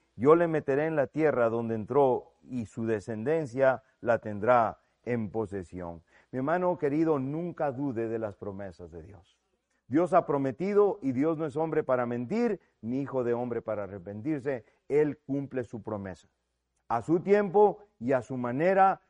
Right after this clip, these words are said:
pero nunca dude, porque dudar de sus promesas es dudar de Dios. Dios es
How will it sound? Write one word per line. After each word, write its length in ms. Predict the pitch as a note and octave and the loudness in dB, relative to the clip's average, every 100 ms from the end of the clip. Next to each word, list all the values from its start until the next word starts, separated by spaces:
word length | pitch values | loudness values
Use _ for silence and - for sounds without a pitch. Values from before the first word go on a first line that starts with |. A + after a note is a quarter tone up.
| _ | _
pero 200 | - C3 | -2 0
nunca 520 | B2+ C#3+ E3 F#3 E3+ D3 | 0 -2 -4 -2 -2 0
dude, 240 | D3 C#3 | 0 -2
porque 340 | A#2 B2+ A#2+ | -2 -4 -4
dudar 400 | B2 B2 C#3 F3+ | -4 2 4 4
de 140 | E3+ D3+ | 2 -4
sus 180 | C#3 B2 | -8 -8
promesas 540 | B2+ C3 D3 C#3 A#2 | -6 -6 -6 -8 -8
es 120 | C3 | -10
dudar 360 | A2 A2 A2 G#2 | -6 -2 -2 -2
de 120 | F#2+ | -6
Dios. 380 | E2+ E2+ E2 _ _ _ _ _ _ _ | -10 -12 -16 _ _ _ _ _ _ _
Dios 500 | A2+ D#3 F3 D#3+ - | 2 6 6 4 -2
es 500 | C3+ C#3+ C#3 A2 _ | 0 0 0 -6 _